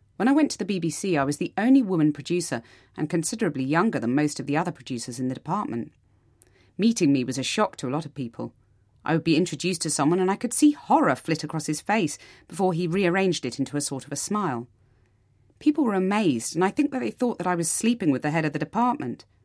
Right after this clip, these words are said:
I'm sure they thought that, and people did ask me." Sadly, Lambert was neither the first nor the last woman in the media to be the object of such a misapprehension.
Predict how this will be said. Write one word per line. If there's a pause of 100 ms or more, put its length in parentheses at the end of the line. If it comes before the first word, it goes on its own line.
(460)
I'm
sure
they
thought
that, (220)
and
people
did
ask
me." (1900)
Sadly,
Lambert
was
neither
the
first
nor
the
last
woman
in
the
media
to
be
the
object
of
such
a
misapprehension.